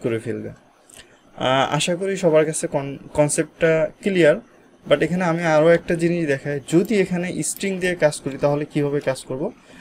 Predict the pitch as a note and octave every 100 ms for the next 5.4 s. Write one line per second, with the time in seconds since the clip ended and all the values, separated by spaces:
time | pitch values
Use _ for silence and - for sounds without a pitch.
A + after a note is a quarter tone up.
0 | - - F#3 F3+ F#3 F3 F3 D#3+ D#3+ D#3+
1 | D#3 D#3 D3+ D#3 C3 A2 - _ _ _
2 | _ _ _ _ _ - - C#3+ F3 D#3
3 | D#3+ C#3+ D3 E3 E3 F3 E3+ D#3+ D#3+ D#3
4 | - E3+ F3 D#3+ D#3 D#3 D#3+ D3+ E3+ F3
5 | E3+ E3+ F3+ B3